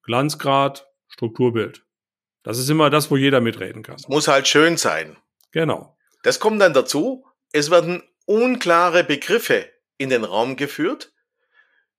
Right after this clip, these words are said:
Speaker 2: die jeder für sich subjektiv festmacht.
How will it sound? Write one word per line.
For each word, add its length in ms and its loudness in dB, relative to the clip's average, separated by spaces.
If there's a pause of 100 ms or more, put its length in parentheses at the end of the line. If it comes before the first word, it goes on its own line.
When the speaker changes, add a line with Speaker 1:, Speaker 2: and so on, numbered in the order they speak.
(300)
Speaker 2:
die 380 -2
jeder 340 0
für 100 -6
sich 260 -6
subjektiv 540 -4
festmacht. 640 -8